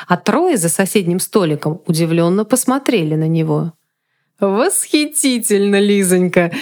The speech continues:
воскликнул он. "Если бы хотя бы четверть населения земного шара так себя вела, давно наступил бы золотой век. А я ведь, чего скрывать, испугался до дрожи в коленях.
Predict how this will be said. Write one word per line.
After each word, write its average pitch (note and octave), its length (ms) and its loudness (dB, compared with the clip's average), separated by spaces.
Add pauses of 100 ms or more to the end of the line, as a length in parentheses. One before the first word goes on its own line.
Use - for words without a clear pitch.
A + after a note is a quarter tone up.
(140)
воскликнул F#3+ 640 0
он. E3+ 240 0 (240)
"Если E4+ 480 -2
бы F4+ 120 0
хотя F4+ 360 0
бы F#4 180 -2
четверть C#4 720 -2
населения A3 680 0
земного A#3 440 0
шара C4 540 0
так C4 280 0
себя G3 360 -2
вела, A3+ 640 -2 (320)
давно G#3 400 0
наступил B3+ 500 0
бы G3+ 120 0
золотой G3+ 520 2
век. D3+ 400 -2 (320)
А F3 160 0
я G#3 180 2
ведь, C4+ 420 -4
чего C4+ 260 0
скрывать, F3+ 680 -2
испугался A#3+ 840 -2
до F3+ 120 2
дрожи G#3 340 0
в - 80 -8
коленях. G#3+ 640 0